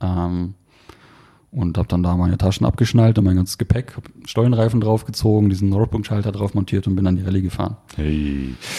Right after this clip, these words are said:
Speaker 2: wie ist das? Ich mein, muss man sich da vorher anmelden bei der Rallye? Kann man da einfach so spontan vorbeischauen?
Speaker 1: Nee, die, da muss man sich schon vorher n-, praktisch eine Anmeldegebühr zahlen.
Speaker 2: Ja.
Speaker 1: Ähm, die Bosnia Rallye ist auch relativ beliebt, weil es halt so das perfekte Einsteiger-Event ist.
Speaker 2: Mhm.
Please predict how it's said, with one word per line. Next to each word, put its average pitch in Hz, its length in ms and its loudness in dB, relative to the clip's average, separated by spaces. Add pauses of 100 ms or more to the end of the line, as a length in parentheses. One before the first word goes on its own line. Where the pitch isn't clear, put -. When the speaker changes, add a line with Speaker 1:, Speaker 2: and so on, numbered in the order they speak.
(160)
Speaker 2:
wie 92 180 0
ist 143 220 4
das? 101 220 2
Ich 80 140 -6
mein, 87 300 2
muss 90 180 0
man 95 120 2
sich 76 80 -6
da 85 260 4
vorher 80 640 0
anmelden 107 480 2
bei 113 80 2
der 101 120 0
Rallye? 104 460 0 (400)
Kann 92 220 -2
man 82 100 2
da 80 60 -2
einfach 85 180 -2
so 78 80 -4
spontan 80 380 -2
vorbeischauen? 107 720 -2
Speaker 1:
Nee, 95 320 6
die, 90 260 2
da 87 120 0
muss 90 140 -4
man 92 100 0
sich 92 120 -6
schon 95 220 -4
vorher 90 360 0
n-, 95 340 -4 (240)
praktisch 92 260 -2
eine 98 140 -2
Anmeldegebühr 95 520 4
zahlen. 92 600 -2
Speaker 2:
Ja. 82 180 0
Speaker 1:
Ähm, 90 160 -6
die 101 80 -4
Bosnia 101 300 4
Rallye 98 180 2
ist 92 140 -4
auch 92 100 0
relativ 95 340 0
beliebt, 104 440 0
weil 98 80 0
es - 100 -8
halt 95 100 -6
so 101 80 -6
das 95 140 -10
perfekte - 360 -4
Einsteiger-Event 120 680 0
ist. - 240 -4
Speaker 2:
Mhm. 101 400 2